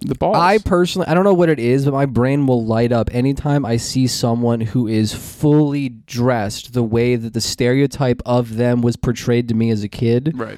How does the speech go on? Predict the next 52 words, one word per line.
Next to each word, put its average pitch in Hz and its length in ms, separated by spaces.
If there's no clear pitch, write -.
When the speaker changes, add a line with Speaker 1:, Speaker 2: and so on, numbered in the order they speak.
Speaker 1:
right. 113 280
Speaker 2:
Yeah. 143 180
Speaker 1:
Oh, 147 60
yeah, 175 240
that 185 120
Speaker 2:
The 185 80
Speaker 1:
is, 165 80
Speaker 2:
way 196 140
Speaker 1:
that 170 160
is 180 220
Speaker 2:
that 220 100
Speaker 1:
so 254 60
Speaker 2:
is 208 180
Speaker 1:
cool. 185 100
Speaker 2:
so 208 220
satisfying. 156 800
Speaker 1:
Yes. 120 80
Speaker 2:
Like, 160 120
it 170 100
feels 196 340
so 175 240
good 151 380
to 147 60
be 143 100
like, 139 120
Speaker 1:
Uh, 104 60
Speaker 2:
"Damn, 170 220
they, 165 120
there 147 340
are, 185 220
Speaker 1:
no, - 80
Speaker 2:
they, - 160
Speaker 1:
when 175 220
you 190 80
Speaker 2:
there 262 100
Speaker 1:
see, 202 140
Speaker 2:
are 302 280
those 254 200
Speaker 1:
my 175 100
Speaker 2:
people." 262 160
Speaker 1:
favorite 190 360
one 165 300
is, 131 200
like, 135 260
the, 131 240
the 127 220
guy 151 560
who 139 260
is 120 420
in 180 220
the 196 80
city. 123 440